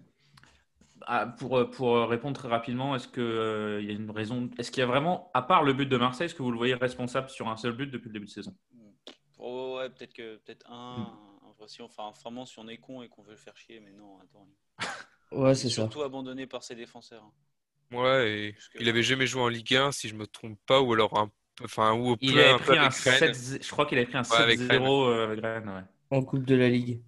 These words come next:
Speaker 4: Ouais, contre Monaco.
Speaker 1: Ah, d'accord.
Speaker 4: Mais, euh,
Speaker 1: Ok.
Speaker 4: si, voilà, c'est une, une adaptation, euh, c'est pas facile. Il y a une, euh, il doit s'adapter sur les relances aussi, mais voilà. Non, non, je pense qu'il jouera toute la saison.
Speaker 1: Chakour nous demande, euh, on le salue, Chakour, on aime beaucoup son compte Twitter.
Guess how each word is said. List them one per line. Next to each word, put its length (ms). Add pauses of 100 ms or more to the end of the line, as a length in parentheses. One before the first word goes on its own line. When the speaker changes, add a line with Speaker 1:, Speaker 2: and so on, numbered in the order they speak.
(200)
Speaker 4:
Ouais, 200
contre 160
Monaco. 440 (260)
Speaker 1:
Ah, 120
d'accord. 400
Speaker 4:
Mais, 260
euh, 140
Speaker 1:
Ok. 40
Speaker 4:
si, 140
voilà, 420
c'est 200
une, 100
une 160
adaptation, 600 (280)
euh, 340 (320)
c'est 200
pas 100
facile. 520 (200)
Il 80
y 40
a 40
une, 120
euh, 300 (500)
il 60
doit 40
s'adapter 300
sur 140
les 80
relances 360
aussi, 260
mais 240
voilà. 260 (480)
Non, 140
non, 300
je 100
pense 200
qu'il 120
jouera 260
toute 180
la 80
saison. 260 (840)
Speaker 1:
Chakour 680
nous 80
demande, 420
euh, 220
on 40
le 40
salue, 240
Chakour, 320
on 60
aime 80
beaucoup 280
son 160
compte 260
Twitter. 300